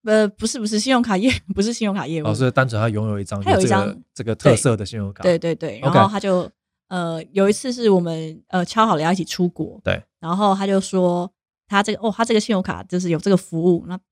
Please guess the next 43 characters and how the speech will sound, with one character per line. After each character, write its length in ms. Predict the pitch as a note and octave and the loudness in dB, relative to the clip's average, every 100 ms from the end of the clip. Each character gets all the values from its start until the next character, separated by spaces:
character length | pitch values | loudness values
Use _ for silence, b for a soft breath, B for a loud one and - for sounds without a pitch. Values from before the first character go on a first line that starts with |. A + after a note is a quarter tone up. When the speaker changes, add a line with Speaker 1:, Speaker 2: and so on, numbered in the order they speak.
| _ _ | _ _
Speaker 1:
但 100 | G#3+ | -6
是 240 | A3+ G#3+ G3 | 0 0 2
因 140 | C4 | 2
为 40 | C4+ | 2
那 60 | |
个 140 | A#3 G3+ | 2 -2
卡 300 | - - - | -4 -10 -4
是 180 | G#3+ | -2
只 160 | F#3+ F3 | 0 -2
能 180 | D#3+ E3 | -2 -4
一 80 | G#3 | 0
个 100 | G#3 | 2
人 140 | D#3+ D#3+ | 2 2
进 160 | F3 | -6
去， 140 | - F3+ | -4 0
就 100 | F#3 | 2
是 80 | - | 2
本 160 | - - | -4 -4
人。 160 | - _ _ _ | -16 _ _ _
Speaker 2:
啊。 380 | A2+ A2+ A#2 A2 | -2 -2 -2 -4
Speaker 1:
然 100 | F#3+ | -2
后 120 | B3+ | 0
如 120 | A#3 | 2
果 140 | A3+ G3+ | 2 2
要 320 | G#3+ G3+ F#3+ | 0 0 0
带 260 | - G3 E3+ | 0 0 0
人 200 | D#3+ D3 | -4 -8
的 80 | |
话， 160 | D#3+ E3+ | -4 -2
就 100 | F3 | 0
是 240 | F#3+ F3 - | -2 -4 -4
每 160 | F3 E3 | -6 0
多 160 | G3 | 2
一 40 | F#3+ | 4
个 80 | E3+ | 2
人 120 | D#3+ | 0
就 80 | F3 | -2
是 120 | F3+ | -2
要 80 | E3+ | -2
付 200 | - D#3+ | 0 0
费 300 | - D#3 - | 2 0 0
这 60 | |
样。 100 | C3+ | -10